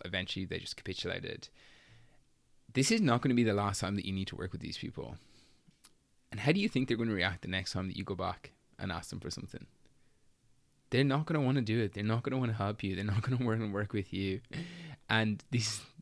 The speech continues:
having these relationships are so important. So you have to treat every team in your organization as genuine partners. They're not somebody to fulfill your demands,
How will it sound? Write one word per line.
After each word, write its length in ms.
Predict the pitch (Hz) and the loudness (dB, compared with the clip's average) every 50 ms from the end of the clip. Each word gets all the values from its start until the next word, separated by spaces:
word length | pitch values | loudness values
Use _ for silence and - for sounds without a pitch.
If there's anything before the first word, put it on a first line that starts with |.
| - 107 | -6 -2
having 260 | - - 120 123 131 | 2 2 2 4 4
these 160 | 131 127 127 | 2 2 2
relationships 520 | 120 110 107 110 - 107 95 - 92 98 | 2 2 2 2 0 -2 -4 -6 -6 -6
are 80 | 104 98 | -6 -6
so 220 | - - 104 104 | -4 -2 0 0
important. 560 | 101 98 - 104 101 101 - - - - - - - - - - - - - | 0 -2 -2 0 0 0 0 -2 -6 -10 -14 -20 -20 -20 -20 -20 -20 -20 -8
So 120 | - - 120 | 0 6 8
you 120 | 147 160 | 8 8
have 200 | 123 143 156 156 | 8 6 4 4
to 80 | 160 147 | 2 0
treat 220 | - - 165 135 | 2 4 6 8
every 180 | 127 123 135 123 | 8 8 6 4
team 280 | - - 113 120 123 | 2 2 0 2 2
in 60 | 120 | 2
your 80 | 110 - | 0 0
organization 540 | - 110 104 98 92 98 104 104 - 92 - | 0 0 0 2 2 2 2 0 -2 -6 -6
as 140 | 85 95 - | -8 -8 -4
genuine 440 | - 117 120 147 165 156 147 139 | -2 0 0 2 2 0 0 -2
partners. 640 | 117 - 101 107 143 - - 104 98 78 55 - - - | -2 -2 0 0 0 0 -2 -4 -4 -4 -6 -8 -8 -6
They're 100 | - 107 | -4 -2
not 240 | 107 120 143 151 147 | 0 2 2 0 0
somebody 320 | - 165 147 143 139 131 | 0 0 2 2 2 2
to 160 | 127 - 117 | 2 0 -2
fulfill 540 | 113 - 127 120 - - - 113 120 123 123 | -2 -2 -4 -4 -2 0 2 4 4 4 4
your 300 | 110 92 101 107 117 123 | 2 2 2 2 2 2
demands, 680 | - 104 101 104 117 123 110 101 - - - - - | 2 0 -2 -2 -4 -4 -6 -8 -10 -10 -10 -10 -10